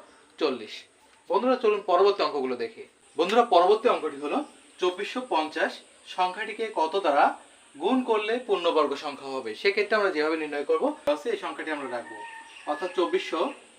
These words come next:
পঞ্চাশ। এবার যেহেতু এই সংখ্যাটি জোড় সংখ্যা, সেক্ষেত্রে আমরা দুই দ্বারা ভাগ দিব। দুই দ্বারা যদি ভাগ দেই তাহলে আসে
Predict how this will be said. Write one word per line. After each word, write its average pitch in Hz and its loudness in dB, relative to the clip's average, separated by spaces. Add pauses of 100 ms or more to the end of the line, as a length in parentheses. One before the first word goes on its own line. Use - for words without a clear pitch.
(140)
পঞ্চাশ। - -2 (520)
এবার 226 4 (100)
যেহেতু 208 0
এই - 0
সংখ্যাটি 196 -4 (140)
জোড় 196 0
সংখ্যা, 214 -6 (320)
সেক্ষেত্রে 185 -4
আমরা 175 -4
দুই 170 0
দ্বারা 143 -2
ভাগ - -6
দিব। 104 -16 (800)
দুই 175 -2
দ্বারা 226 4
যদি 175 0
ভাগ 165 0 (100)
দেই 180 -2 (100)
তাহলে 165 0
আসে - -8